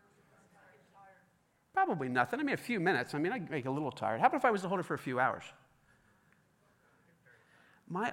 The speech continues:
arm would get very, very tired. It would ache.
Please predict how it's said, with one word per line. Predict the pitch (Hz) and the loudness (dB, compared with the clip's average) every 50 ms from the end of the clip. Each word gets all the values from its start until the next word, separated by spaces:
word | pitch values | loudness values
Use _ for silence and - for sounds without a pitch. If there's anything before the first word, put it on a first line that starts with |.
| - | -2
arm | 147 170 196 208 226 226 202 | 0 2 2 2 2 2 0
would | 165 143 135 | 0 -2 -2
get | 147 139 - | -6 -10 -10
very, | 135 127 131 127 165 202 220 226 233 233 226 214 220 190 165 | -10 -12 -6 -2 -2 0 0 0 -2 -2 -2 0 0 0 -2
very | 135 135 127 - - 175 190 202 196 190 185 180 170 156 139 - - | -2 -6 -4 0 2 4 4 6 6 4 4 4 2 2 0 -2 -8
tired. | - - - - 151 143 139 131 139 - | -6 -2 2 4 4 4 4 2 0 0
It | 180 | 0
would | 160 175 170 - - - - - | 0 0 -2 -4 -8 -20 -20 -6
ache. | - - 196 180 160 - - - | 0 4 4 4 4 2 -4 -10